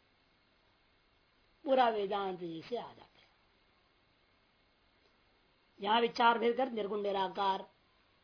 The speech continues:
सगुण निराकार, सगुण साकार सूक्ष्म, सगुण साकार स्थूल, चार प्रभेद करते, वो भी अलग अलग नाम थे, परिनिष्पन्न, परिणित, परिकीर्ण, परिक्लिष्ट नाम से अलग अलग नाम से उन्होंने भी चार चैतन्य मान लिया। चार प्रकार का विज्ञान, चार सीढ़ी है।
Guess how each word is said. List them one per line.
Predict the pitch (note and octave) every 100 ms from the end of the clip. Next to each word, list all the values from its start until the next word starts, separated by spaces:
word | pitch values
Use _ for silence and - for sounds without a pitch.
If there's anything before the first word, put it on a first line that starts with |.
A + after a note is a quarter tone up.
| _
सगुण | - F#3+ G3+ G3+
निराकार, | G3+ G3 F#3+ G3 G3 F#3+ - _ -
सगुण | - G3+ G#3+
साकार | G3+ G#3 F#3 G3 F#3
सूक्ष्म, | G#3+ F#3+ - G3+ G3 - - -
सगुण | G#3+ A3+ A3
साकार | G3+ G3 G3
स्थूल, | - - G#3 G3 G3 - - -
चार | A#3 A3
प्रभेद | A3 A3 G#3+ A#3+
करते, | C4+ C4 D#4 C#4 - _ A#3+
वो |
भी | B3
अलग | C4 D#4+ B3+
अलग | A3+ G#3
नाम | F#3+ F3+ C#3+
थे, | C#3
परिनिष्पन्न, | - F#3+ F#3+ F3 - F#3 F3+ F3
परिणित, | G3 F#3 F#3 F3 -
परिकीर्ण, | F#3 - G3 F#3+
परिक्लिष्ट | F#3 F#3+ F3 G#3+ G3+ - G#3
नाम | F#3+ F3
से | F#3
अलग | F#3
अलग | F#3 F#3+
नाम | F3+ E3+
से | F3+ C#4+
उन्होंने | E4 - _ A#3+ B3+
भी | A#3+
चार | - G#3 F#3+ F#3+
चैतन्य | F#3 E3+ E3
मान | D3 D3 C3
लिया। | C3 B2+ _ _ -
चार | G3+ F#3+
प्रकार | E3+ E3+ E3
का | D#3 D#3
विज्ञान, | C#3+ D3 C3+ C#3+ - _ _ _ _ - - _ _ _
चार | A#3 F3
सीढ़ी | - F#3 F3 E3
है। | C#3+